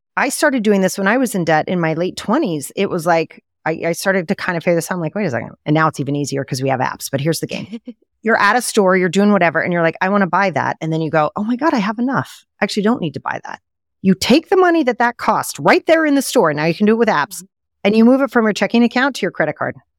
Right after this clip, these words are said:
Speaker 1: Just move it. You were gonna pay for it anyway.
Speaker 2: Nice.
Speaker 1: Move it. So I started with, like, the flowers at Trader Joe's. I love the flowers
Speaker 2: Yeah.
Speaker 1: at Trader Joe's. They're so great, right? So it'd be like, "Oh, I was gonna spend thirteen dollars on those flowers." Right there, I'd just move it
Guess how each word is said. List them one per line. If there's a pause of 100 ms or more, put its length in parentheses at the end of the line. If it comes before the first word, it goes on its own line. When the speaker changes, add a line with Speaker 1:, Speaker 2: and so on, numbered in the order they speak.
(360)
Speaker 1:
Just
move
it. (400)
You
were
gonna
pay
for
it
anyway.
Speaker 2:
Nice.
Speaker 1:
Move
it. (520)
So
I
started
with,
like,
the
flowers
at
Trader
Joe's.
I
love
the
flowers
Speaker 2:
Yeah.
Speaker 1:
at
Trader
Joe's.
They're
so
great,
right? (200)
So
it'd
be
like, (100)
"Oh, (100)
I
was
gonna
spend
thirteen
dollars
on
those
flowers."
Right
there,
I'd
just
move
it